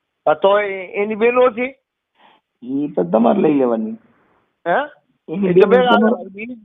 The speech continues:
Speaker 1: મેં આજે ઈ જ કીધું ને.
Speaker 2: હા,
Speaker 1: આજે ઈ
Speaker 2: ખરાબ
Speaker 1: લોકો
Speaker 2: ગાયરું ન બોલતા, એક ગાયરું ન બોલતા. ભાઈ સાહેબ, કેમ કે આ બીજા બધા
Speaker 1: મેં,
Speaker 2: બીજા માન્ય
Speaker 1: મેં,
Speaker 2: લોકો. આ
Speaker 1: મેં
Speaker 2: ઓડિયા છે ને,
Speaker 1: આ
Speaker 2: સાંભળો એક મિનિટ, એક મિનિટ. તમારું નામ શું કીધું?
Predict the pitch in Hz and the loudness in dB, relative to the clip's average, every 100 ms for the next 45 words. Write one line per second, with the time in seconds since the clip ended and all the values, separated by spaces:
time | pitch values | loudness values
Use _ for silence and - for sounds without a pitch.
0 | _ - 165 170 214 208 226 240 240 247 | _ -16 -2 2 2 0 -2 -8 -8 -8
1 | 233 269 302 302 185 _ - 127 120 - | -2 0 2 0 -4 _ -10 -4 -2 -2
2 | 202 226 - - - 180 190 180 151 131 | -2 0 2 2 4 4 4 0 0 -2
3 | 120 127 - 131 139 123 113 104 104 104 | -2 -2 -2 0 0 0 -4 -6 -8 -10
4 | - 113 107 127 117 117 120 110 110 110 | -10 -8 -6 -6 -6 -8 -6 -6 -6 -8
5 | 101 104 107 143 135 131 127 143 160 165 | -8 -10 -4 -4 -4 -2 0 2 2 0
6 | 160 170 160 - - 135 123 156 175 - | -2 -4 -4 -6 -2 2 4 4 4 2
7 | 170 175 180 180 160 165 143 123 104 - | 2 0 -2 2 2 2 0 -2 -8 -8
8 | 120 113 101 127 123 127 143 143 135 135 | -10 -8 -8 -4 0 0 0 -4 -6 -8